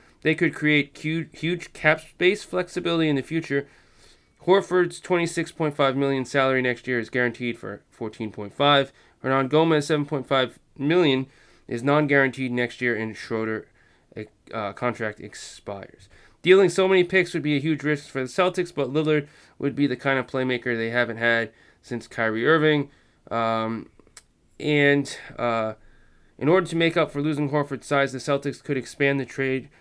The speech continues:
to include guard Josh Richardson to get forward Larry Nance. So, at the end of the day, I just don't see this happening.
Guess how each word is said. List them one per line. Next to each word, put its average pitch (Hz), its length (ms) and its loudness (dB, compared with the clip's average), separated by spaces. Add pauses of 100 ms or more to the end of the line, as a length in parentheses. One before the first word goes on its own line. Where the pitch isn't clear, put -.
(160)
to 139 140 -4
include 131 400 -4
guard 139 340 2
Josh 143 320 0
Richardson 139 480 -6
to - 80 -16
get 123 260 -2
forward 120 480 -2
Larry 107 320 -6
Nance. 101 580 -14 (520)
So, 135 640 0 (180)
at 156 160 4
the 170 140 6
end 208 100 4
of 185 80 4
the 175 80 2
day, 143 520 4 (1040)
I 151 60 -2
just 208 240 0
don't 220 200 4
see 214 160 -2
this 180 180 4
happening. 123 680 0